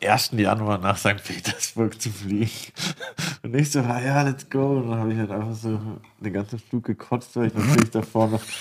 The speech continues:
<laughs> unbedingt Silvester feiern musste. Und da weiß ich aber noch, dass vorher hatte ich da noch nie Kontakt mit Kaviar gehabt und dort kam mir das schon so vor, dass das irgendwie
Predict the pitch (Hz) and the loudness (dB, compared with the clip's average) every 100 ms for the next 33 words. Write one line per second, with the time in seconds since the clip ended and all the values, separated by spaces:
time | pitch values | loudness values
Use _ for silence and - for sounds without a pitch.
0 | - - - - - - 453 - - - | -8 -10 -12 -16 -20 0 2 2 -6 -2
1 | - 160 143 139 131 113 - 117 120 143 | 2 4 6 8 6 2 4 6 6 6
2 | - 151 151 156 156 156 165 - 180 175 | 4 6 8 8 6 6 6 6 2 2
3 | - - - - _ - 131 135 113 - | -2 -4 -4 -8 _ 2 4 4 0 -8
4 | - 113 110 135 - 165 143 143 143 135 | 0 4 6 6 6 4 6 8 6 4
5 | 131 120 - - - _ _ _ _ _ | 2 2 0 -4 -8 _ _ _ _ _
6 | _ _ _ _ - - 110 123 127 127 | _ _ _ _ -10 6 8 10 8 4
7 | 113 - 120 113 117 110 117 113 120 147 | 2 6 8 8 4 4 4 4 4 2
8 | 156 139 135 139 - 131 127 127 123 127 | 2 4 4 2 4 4 6 4 4 4
9 | 117 101 - 104 101 - - - _ _ | 2 0 6 8 8 6 -10 -16 _ _
10 | _ _ _ _ _ _ _ _ _ _ | _ _ _ _ _ _ _ _ _ _
11 | - 120 135 123 - 147 170 147 139 131 | 2 4 6 6 6 6 8 6 8 10
12 | 131 127 127 117 123 127 117 117 117 117 | 8 6 4 4 2 2 4 6 8 8
13 | 113 | 4